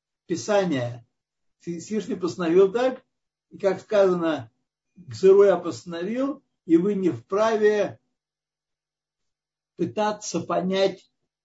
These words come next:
логические основания, какие-то фундаментальные смыслы этого». Потому что чем больше вы будете напрягаться,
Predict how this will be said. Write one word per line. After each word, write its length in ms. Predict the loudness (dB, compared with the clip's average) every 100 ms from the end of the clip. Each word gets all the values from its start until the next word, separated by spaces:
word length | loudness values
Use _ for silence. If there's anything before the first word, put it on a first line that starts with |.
| _
логические 960 | -6 -4 -4 -6 -4 -4 -6 0 0 2
основания, 800 | -2 -6 -6 -2 0 0 -4 -8
какие-то 320 | -6 -4 -6
фундаментальные 880 | -6 -6 -4 -2 2 2 4 4 2
смыслы 540 | 2 0 0 -2 -2
этого». 540 | 0 -2 -4 -6 -10 -16 _ _ _ _ _ -4
Потому 300 | 0 2 2
что 100 | 0
чем 160 | 0
больше 320 | 4 4 4 2
вы 80 |
будете 300 | 6 6 4
напрягаться, 920 | 0 -2 -2 4 4 4 0 0 -2